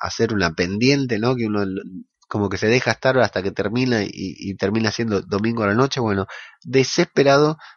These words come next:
porque fueran las veintitrés treinta acá en Argentina para ya poder ver el episodio de Walking Dead porque no me aguantaba más.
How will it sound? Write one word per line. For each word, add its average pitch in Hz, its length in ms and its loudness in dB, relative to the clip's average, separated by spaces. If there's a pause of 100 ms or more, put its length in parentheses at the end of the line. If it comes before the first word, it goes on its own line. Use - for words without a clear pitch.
porque 107 260 -2
fueran 127 300 2
las 104 140 2
veintitrés 110 520 0
treinta 117 400 0
acá 117 200 0
en 113 60 2
Argentina 113 520 0
para 101 200 0
ya 113 180 0
poder 101 300 -2
ver 107 240 0 (420)
el 92 340 0
episodio 98 540 0
de 92 80 2
Walking 92 300 0
Dead 104 220 2
porque 95 260 -2
no 95 120 0
me 98 80 2
aguantaba 87 440 2
más. 80 240 -4